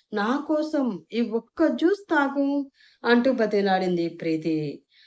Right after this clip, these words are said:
అది తాగాలి అని లేకపోయినా తాగందే ప్రీతి వదలదు అని అర్థమవడంతో కష్టంగా ఆ జ్యూస్ తాగాడు రిషి. అది చూసి వంకరగా నవ్వుకుంది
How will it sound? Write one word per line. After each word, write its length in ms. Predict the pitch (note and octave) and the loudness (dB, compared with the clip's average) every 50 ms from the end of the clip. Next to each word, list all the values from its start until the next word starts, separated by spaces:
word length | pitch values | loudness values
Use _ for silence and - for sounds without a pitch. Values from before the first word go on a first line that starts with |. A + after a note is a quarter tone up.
| _ - - | _ -4 0
అది 200 | C4 C#4 C#4+ C4 | 0 2 2 0
తాగాలి 680 | C4+ - D#3 C#3 D3 E3 F3+ A#3 B3 C4 C4+ C#4 C#4 | 0 -4 -6 -6 -6 -4 0 2 2 2 4 4 2
అని 180 | C4+ C4+ C4+ C4 | 4 2 2 2
లేకపోయినా 920 | A#3+ F#3 D#3 D#3 D#3 - G3 G3 G3+ F#3+ F#3 F#3+ G#3+ A#3+ C4+ C4+ A3+ F#3+ - - _ _ _ _ - | 0 0 -2 -2 -4 -6 -6 -2 -2 -2 0 0 0 0 0 0 -2 -4 -8 -14 _ _ _ _ -4
తాగందే 640 | - A#3 A#3 C4 C#4+ D4 E4 D#4+ D#4+ D#4 D#4+ D#4 D4+ C#4 | -2 0 2 2 2 4 6 6 8 8 6 6 4 2
ప్రీతి 440 | - - G#3+ F3+ F#3 G3 F#3+ B3 | 0 -2 -2 -2 -2 -2 0 -2
వదలదు 580 | B3+ A3 F3+ D#3+ D#3 F#3 G3+ G#3+ A3 A3 A#3+ A#3+ | -2 0 -2 -2 -2 -2 -2 -2 0 0 2 2
అని 180 | A3 G#3 G#3 G3+ | 2 0 0 -2
అర్థమవడంతో 1000 | E3 C#3+ C3+ - F3 F3+ F#3+ F#3+ F#3+ F#3+ F#3 F3+ F3+ F3+ F#3 F3+ F3+ F3+ F3+ F3+ _ _ _ _ _ _ _ _ - | -2 -4 -6 -6 -6 -4 -4 -2 -4 -4 -4 -6 -4 -2 -2 0 0 -2 -4 -8 _ _ _ _ _ _ _ _ -2
కష్టంగా 680 | C4 B3+ B3+ - - D#4 D4 C#4+ C#4 C4+ B3 G#3 - - - | -2 -2 -2 -2 -2 0 2 2 4 4 2 2 0 -2 -4
ఆ 120 | F#3 F#3 | -4 -4
జ్యూస్ 360 | E3 D3+ E3 E3 F3 F3+ F3 | -4 -4 -4 -4 -4 -4 -4
తాగాడు 540 | - F3+ E3+ E3 D#3+ E3 D#3+ D#3+ D#3+ D3+ C3+ C3+ | -4 -4 -2 -2 -2 -2 0 0 -2 -2 -4 -6
రిషి. 640 | D3 D#3+ D#3+ D#3 - - D#3+ D#3 D3 C#3+ C3+ - - _ _ _ _ _ - | -8 -6 -6 -6 -4 -2 0 0 0 -2 -6 -10 -14 _ _ _ _ _ -6
అది 240 | E3+ E3 E3 F3 E3 | -4 -2 -2 -2 -4
చూసి 340 | E3+ - E3+ F#3 F3+ B3+ B3+ A#3+ G3+ | -4 -2 -4 -2 0 0 0 0 0
వంకరగా 640 | F3 E3 D3 D3 C#3+ C#3+ E3 D#3+ E3 E3 F3+ F3+ | -2 -4 -4 -4 -6 -4 -4 -4 -4 -2 -2 0
నవ్వుకుంది 600 | F3 E3+ E3 D#3+ D#3 D#3+ D#3 E3+ E3 F3 G3+ D4 | 0 0 -2 -2 -4 -4 -4 -2 -2 -2 0 0